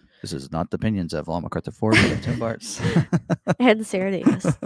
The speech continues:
Speaker 1: Okay.
Speaker 2: Last week, I think I heard you say retail order priority codes are now as low as three versus ten. Did I hear you correct?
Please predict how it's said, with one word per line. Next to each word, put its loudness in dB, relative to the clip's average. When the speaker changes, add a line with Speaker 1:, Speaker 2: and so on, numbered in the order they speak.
Speaker 1:
Okay. -14
Speaker 2:
Last 0
week, 2
I 4
think -2
I 2
heard -4
you -4
say 2
retail 0
order 2
priority 2
codes -4
are -6
now -4
as -8
low 0
as -6
three -2
versus -6
ten. -6
Did -2
I 0
hear -2
you 0
correct? -4